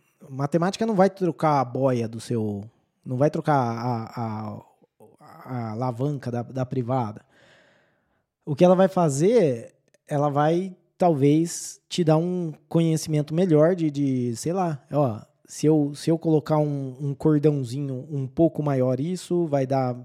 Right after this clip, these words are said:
menos tensão, então vai durar mais. Ele vai deixar você fazer essa, esse tipo de, de julgamento, de raciocínio lógico.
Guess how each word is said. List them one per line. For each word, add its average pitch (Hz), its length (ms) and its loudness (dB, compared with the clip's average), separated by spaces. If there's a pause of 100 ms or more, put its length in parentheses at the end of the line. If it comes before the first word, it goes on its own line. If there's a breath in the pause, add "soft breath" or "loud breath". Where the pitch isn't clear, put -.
menos 139 540 -4
tensão, 160 600 -2
então 131 200 -2
vai 127 140 0
durar 127 240 -2
mais. 160 540 -4 (340 soft breath)
Ele 127 140 -4
vai 135 120 0
deixar 147 320 -6
você 156 260 -10
fazer 180 460 -2
essa, 160 360 -4
esse 165 240 0
tipo 196 260 -6
de, 185 160 -2
de 180 160 -4
julgamento, 190 800 -2
de 113 160 -6
raciocínio 165 580 -2
lógico. 170 520 0